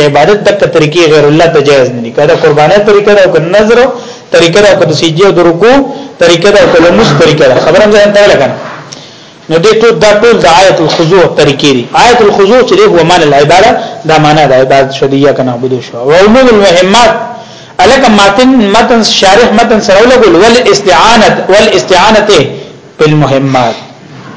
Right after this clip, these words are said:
صحیح شه کنه؟ دا مهمات لفظ دې، دې کوم ځای نه وسو؟ ایاک نستعین. نستعین سره مفعول، ستانه مدعو په څه کې؟ په ټولو کارونو کې. مفعول حذف دی.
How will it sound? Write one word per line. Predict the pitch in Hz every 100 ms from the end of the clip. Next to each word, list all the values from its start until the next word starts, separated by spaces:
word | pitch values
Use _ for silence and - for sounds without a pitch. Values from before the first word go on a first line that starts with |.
| - -
صحیح | 185 226
شه | 220
کنه؟ | 147 127 117 - - - -
دا | 160
مهمات | 170 165 180 214 214
لفظ | - 175
دې، | 160 160 151
دې | 156 180
کوم | 160
ځای | 147
نه | 143
وسو؟ | 135 131 147 147
ایاک | 160 175 190 190
نستعین. | 165 147 143 - 151 135 165 185 190 190 190 202 - - - - - - - -
نستعین | 160 151 180 208
سره | 202 175
مفعول، | 175 175 233 277 294 - - -
ستانه | - - 196 185
مدعو | 180 170 180 170
په | 165
څه | - 208
کې؟ | 151 120 - -
په | 160
ټولو | 180 208 151
کارونو | 135 135 131 127 117
کې. | 123 110 - - - -
مفعول | 151 135 170 147
حذف | - 139 127
دی. | -